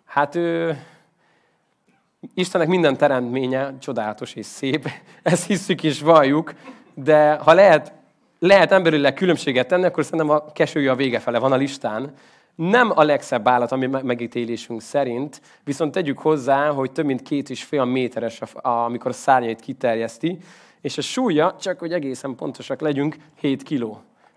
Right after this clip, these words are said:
Tehát hét kiló súlya van egy ilyen megtermett keselyűnek.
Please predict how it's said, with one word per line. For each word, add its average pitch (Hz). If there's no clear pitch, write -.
Tehát 139
hét 196
kiló 160
súlya 151
van 139
egy 135
ilyen 139
megtermett 120
keselyűnek. 113